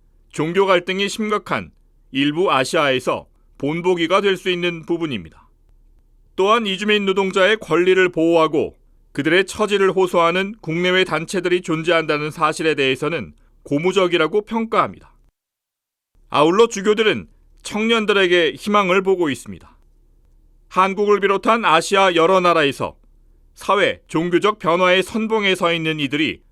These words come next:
청년들이기 때문입니다. 다양한 사회 운동을 이끌고 교회 쇄신 운동에 참여하기에 교회 공동체 운동의 지도자로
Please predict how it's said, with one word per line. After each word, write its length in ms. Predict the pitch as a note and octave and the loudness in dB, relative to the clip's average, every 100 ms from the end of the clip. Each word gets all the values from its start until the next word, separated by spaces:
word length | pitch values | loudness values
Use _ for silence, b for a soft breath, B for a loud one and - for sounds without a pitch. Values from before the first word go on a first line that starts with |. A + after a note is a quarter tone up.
| _ | _
청년들이기 720 | - G3 G3 G3 F#3+ F3+ F3 | -10 -6 -4 -2 0 0 0
때문입니다. 640 | F3 F3+ F3+ D#3 E2+ - _ _ _ _ _ _ _ _ _ _ | -2 -2 -4 -8 -10 -18 _ _ _ _ _ _ _ _ _ _
다양한 400 | - C3+ F3+ A3+ | 2 2 4 2
사회 280 | A3+ B3 A#3+ | 0 4 4
운동을 380 | A3 G3+ G#3 | 4 0 0
이끌고 560 | G3+ F#3+ F#3+ F#3 D3 E2 _ _ _ _ | 0 0 0 0 -2 -4 _ _ _ _
교회 300 | D3 D#3 G3 | -4 0 0
쇄신 400 | F#3+ G#3 A3 G#3+ | 2 0 0 -2
운동에 380 | G#3 F#3+ F#3 G3 | -2 0 0 -2
참여하기에 720 | - G3+ F#3+ D#3 C3+ C#3 D2 _ _ _ _ _ | -4 -4 0 0 0 -4 -4 _ _ _ _ _
교회 260 | C#3 F3+ | 0 2
공동체 540 | G3 F#3 F#3 F3+ F3 F#3 | 2 2 0 -2 0 -2
운동의 400 | E3+ D#3+ F#3 G#3+ | 0 -2 -2 -4
지도자로 640 | - E3+ G3 F#3 C#3+ - | -4 0 2 2 0 -6